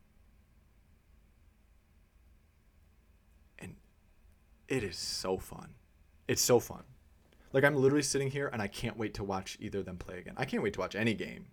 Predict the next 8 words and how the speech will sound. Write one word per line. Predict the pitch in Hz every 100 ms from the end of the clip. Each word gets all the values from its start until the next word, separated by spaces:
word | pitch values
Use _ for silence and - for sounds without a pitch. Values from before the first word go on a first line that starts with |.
| -
honestly. | 101 90 - 82 - - - - - - - - - - - _ _
It's | - 147
all | 170
fun. | - 139 127 87 - _ - -
Oh, | 170 - - - - - _ - - -
it's | 113
all | 120 104
fun. | 95 90